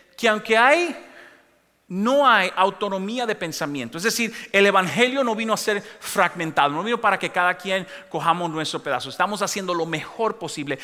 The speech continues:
y ninguna iglesia tiene el evangelio perfecto. Porque todos nosotros,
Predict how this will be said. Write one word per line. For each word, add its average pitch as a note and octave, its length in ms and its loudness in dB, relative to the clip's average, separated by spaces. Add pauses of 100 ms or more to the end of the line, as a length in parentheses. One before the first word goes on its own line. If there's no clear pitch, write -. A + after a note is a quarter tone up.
(160)
y G3+ 100 -4
ninguna G#3 500 -2
iglesia G#3+ 540 -2
tiene G3+ 400 -8
el F#3 280 0
evangelio F#3+ 880 -2 (200)
perfecto. C#3+ 560 -4 (1120)
Porque G#3 260 0
todos C4 300 2
nosotros, G3 480 -4